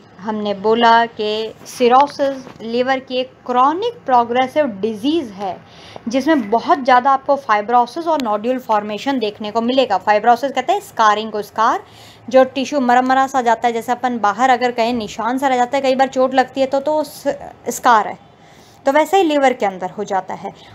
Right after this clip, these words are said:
और वहाँ पर गांठें बनी हुई आपको liver में दिखाई देगी यानी नोडल-, nodule formation दिखाई देगा। cirrhosis का development insidious होता है, लंबे समय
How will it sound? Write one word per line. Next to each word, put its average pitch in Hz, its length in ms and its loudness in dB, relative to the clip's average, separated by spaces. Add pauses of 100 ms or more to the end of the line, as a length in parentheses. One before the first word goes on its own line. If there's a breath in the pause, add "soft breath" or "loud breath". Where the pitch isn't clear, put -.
और 262 140 6
वहाँ 247 180 2
पर 330 140 -2 (120)
गांठें 226 500 -4
बनी 208 240 -6
हुई 196 100 -8
आपको 190 260 -2
liver 196 300 -2
में 214 160 -4
दिखाई 208 320 -4
देगी 202 200 -6
यानी 202 240 0
नोडल-, 220 500 2 (100)
nodule 254 420 -8
formation 202 580 -16
दिखाई 247 260 -6
देगा। 180 320 -14 (1300 loud breath)
cirrhosis 285 500 4
का 392 140 4
development 262 680 2
insidious 277 720 -4
होता 285 300 0
है, 285 440 0
लंबे 233 420 0
समय 285 380 -2